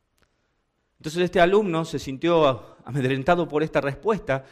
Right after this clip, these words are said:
y se sentó y no supo qué responder, pero dice que rápidamente otro alumno se paró y le dijo,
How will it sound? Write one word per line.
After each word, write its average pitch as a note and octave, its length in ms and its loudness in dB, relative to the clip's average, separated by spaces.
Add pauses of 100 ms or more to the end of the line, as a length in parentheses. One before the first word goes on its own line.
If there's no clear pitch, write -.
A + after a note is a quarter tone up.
(340)
y D3 100 -8
se D3 140 -8
sentó F3+ 400 -2
y C3+ 40 -6
no D3 120 -8
supo E3+ 240 -6
qué E3 100 -8
responder, G3 500 -6
pero G3+ 140 0
dice A#3 220 -6
que G#3+ 100 -2
rápidamente A3+ 500 0
otro A#3 220 2
alumno A3+ 300 -2
se E3 120 -6
paró F#3+ 520 0 (440)
y F3 120 -4
le F3+ 80 4
dijo, F3+ 580 -2